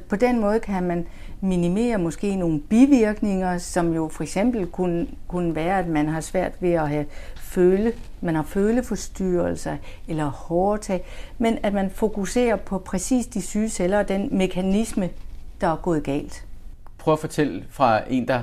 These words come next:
Speaker 2: der sidder ombord i moderskibet, så at sige, og bag rattet, øh, endda,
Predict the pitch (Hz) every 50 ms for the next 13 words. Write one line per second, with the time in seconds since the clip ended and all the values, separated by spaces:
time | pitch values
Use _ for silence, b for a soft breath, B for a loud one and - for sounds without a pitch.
0 | - - 113 - - 143 131 127 123 123 123 - - 120 107 - - 127 113 -
1 | 113 - 139 127 117 110 - 123 123 123 131 139 135 - 131 110 113 113 - 127
2 | 117 113 117 113 - 120 113 117 123 110 - 131 131 127 - 131 - 127 120 143
3 | 135 131 - - - - - 120 120 117 117 117 113 117 117 117 113 117